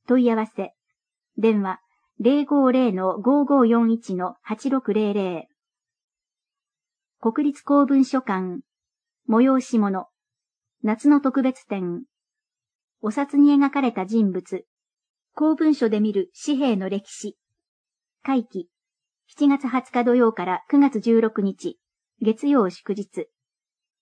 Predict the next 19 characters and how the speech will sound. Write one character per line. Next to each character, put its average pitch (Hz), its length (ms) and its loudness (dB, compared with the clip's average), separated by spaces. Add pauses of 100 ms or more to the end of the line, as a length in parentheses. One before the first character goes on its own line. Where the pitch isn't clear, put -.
(120)
問 240 180 2
い 233 60 2
合 226 40 0
わ 226 100 -4
せ。 196 240 -10 (640)
電 214 240 0
話、 190 200 -4 (440)
零 269 200 2
三 277 280 2
の 190 220 -2
三 285 320 4
二 277 200 6
一 220 220 -6
四 220 240 2
の 185 220 -4
零 247 260 2
六 269 240 -2
二 208 260 2
一。 - 280 -10